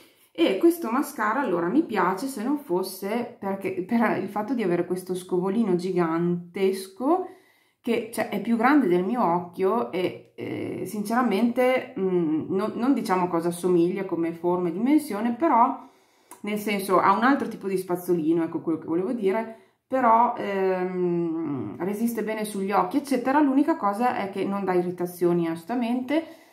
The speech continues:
l'unica cosa è che è veramente, veramente impegnativo da mettere senza fare macchia, perché la Kiko ha questa mania di fare degli scovolini giganteschi,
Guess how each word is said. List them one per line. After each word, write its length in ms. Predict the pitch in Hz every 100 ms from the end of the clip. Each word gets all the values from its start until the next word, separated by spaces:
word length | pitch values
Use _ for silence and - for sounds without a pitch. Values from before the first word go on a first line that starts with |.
| _ -
l'unica 280 | 233 262 330
cosa 340 | 196 196 240
è 140 | 196 190
che 160 | 190
è 40 | 185
veramente, 580 | 214 240 190 208 208
veramente 680 | 233 190 226 180 175 175 196
impegnativo 680 | 190 185 180 190 220 185 185
da 120 | 196
mettere 480 | 185 165 170 175 180
senza 320 | 185 185 185
fare 240 | - 175 180
macchia, 340 | 165 175 180
perché 340 | 180 208 190
la 140 | 180 220
Kiko 300 | 233 233 254
ha 140 | 180
questa 260 | 180 180 190
mania 320 | 208 190 220
di 120 | 233
fare 240 | 185 180 180
degli 220 | 165 175
scovolini 540 | - 175 202 175 175
giganteschi, 960 | 180 220 233 247 165 170 170 - 233